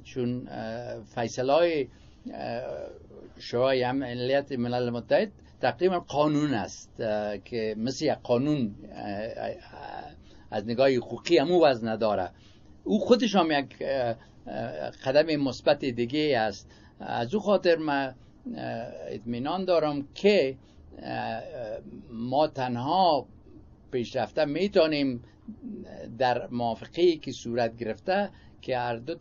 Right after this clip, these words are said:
اطراف مختلف قدمایی را که وعده کردن او را عملی کنن. اگه یک طرف به وعده‌های خود وفا نکرد، طرف دیگه آزاد است که قدمایی را که وعده داده به او موافقه کرده او را عملی نکنه.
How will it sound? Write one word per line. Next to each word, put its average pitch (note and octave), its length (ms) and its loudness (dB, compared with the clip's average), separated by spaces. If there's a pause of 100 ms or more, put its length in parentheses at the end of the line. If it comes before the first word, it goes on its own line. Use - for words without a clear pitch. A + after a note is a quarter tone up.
(120)
اطراف D#3+ 440 2
مختلف C3 760 0 (360)
قدمایی B2 500 0
را F3 100 4
که D3 160 -6
وعده A#2+ 340 2
کردن C#3+ 580 -4 (320)
او C3 120 -2
را C3 80 2
عملی A#2+ 300 0
کنن. F3+ 440 -2 (120)
اگه A#2+ 280 2
یک F3 60 -2
طرف E3 360 4 (500)
به B2 80 0
وعده‌های B2+ 420 2
خود C3 200 -4
وفا B2 280 0
نکرد، D#3 340 -2
طرف C3+ 260 0
دیگه A#2+ 180 2
آزاد A#2+ 380 0
است G#2+ 180 -4
که - 80 -20 (100)
قدمایی B2 440 2
را B2 100 2
که A#2 160 -6 (600)
وعده A#2 360 4
داده E3 340 6
به B2+ 120 0
او A#2+ 100 4
موافقه A2+ 440 -4
کرده F#3 380 2 (260)
او C#3 100 0
را C3+ 100 6
عملی A2+ 300 0
نکنه. G2 460 -2